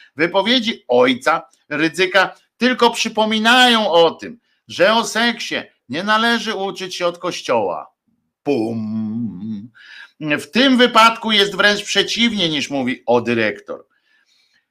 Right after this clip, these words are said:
To właśnie edukacja seksualna dzieci daje im narzędzia do obrony przed potencjalnymi krzywdzicielami”, mówi Starowicz. I jak to było w tytule, że nie zostawia na nim co?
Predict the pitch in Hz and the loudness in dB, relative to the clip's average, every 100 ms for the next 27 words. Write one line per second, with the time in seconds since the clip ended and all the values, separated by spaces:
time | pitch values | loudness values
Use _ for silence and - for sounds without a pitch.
0 | _ 240 247 247 254 240 240 240 240 233 | _ 4 6 8 6 6 4 2 2 0
1 | 233 226 233 226 220 214 220 - 220 202 | 2 4 4 0 -4 -2 -6 -6 -2 4
2 | 185 190 185 165 131 127 117 - - _ | 6 8 6 2 0 -2 -4 -6 -16 _
3 | _ _ _ _ 123 139 156 175 185 202 | _ _ _ _ -2 0 2 2 2 0
4 | 202 208 226 226 196 165 - - _ _ | 2 0 0 -2 -2 -2 -4 -16 _ _
5 | _ _ - - 180 175 175 175 170 156 | _ _ 2 2 2 2 2 -2 -6 -8
6 | - - 143 147 143 117 139 135 135 220 | -8 -10 -8 -8 -8 -8 -4 -4 -2 -2
7 | 226 208 208 _ _ - - 240 202 190 | -2 -4 -8 _ _ -10 -4 -2 -2 -6
8 | 180 180 160 139 98 87 156 143 120 127 | -4 0 2 2 0 -6 -8 -8 -6 -2
9 | 123 95 85 - 127 135 131 117 131 135 | -2 -4 -10 -6 -4 -4 -6 -6 -6 -8
10 | 117 127 160 143 135 127 123 - 131 131 | -8 -6 -4 -6 -6 -6 -8 -4 -2 -2
11 | 123 123 120 117 131 165 175 175 | -2 0 0 -2 -2 -2 -4 -8